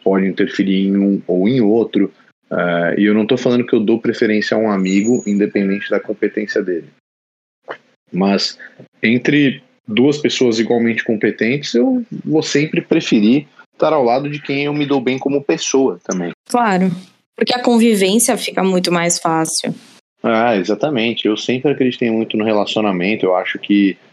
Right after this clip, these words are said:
Speaker 1: é, qualquer prestação de serviço, sobretudo de serviço, né? Quando você tá vendendo um produto, cara, tudo bem, você pode escolher ali por preço, por comodidade, por conveniência.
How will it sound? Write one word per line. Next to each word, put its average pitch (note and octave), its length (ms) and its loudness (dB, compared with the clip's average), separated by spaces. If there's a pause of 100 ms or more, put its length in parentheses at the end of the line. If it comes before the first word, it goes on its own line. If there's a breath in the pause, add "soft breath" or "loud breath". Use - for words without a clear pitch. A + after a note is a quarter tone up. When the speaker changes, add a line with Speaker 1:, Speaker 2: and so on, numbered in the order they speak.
(220)
Speaker 1:
é, F#2 160 0
qualquer G#2 380 0
prestação C3 520 -2
de A#2 60 -10
serviço, G#2+ 540 0
sobretudo B2 540 0
de D3 100 -4
serviço, D3 440 0
né? B2 100 0
Quando F3 180 -2
você - 60 -8
tá F3+ 100 2
vendendo D3+ 300 2
um C#3 80 2
produto, B2 500 2
cara, F#2+ 240 2
tudo C#3+ 200 0
bem, A#2 220 0
você - 120 -6
pode A2+ 260 0
escolher A2 260 2
ali G#2 140 4
por G2 220 -2
preço, G2 580 0
por F#2+ 260 -2 (480)
comodidade, G2+ 1000 0
por G2 160 -2
conveniência. G2 960 -2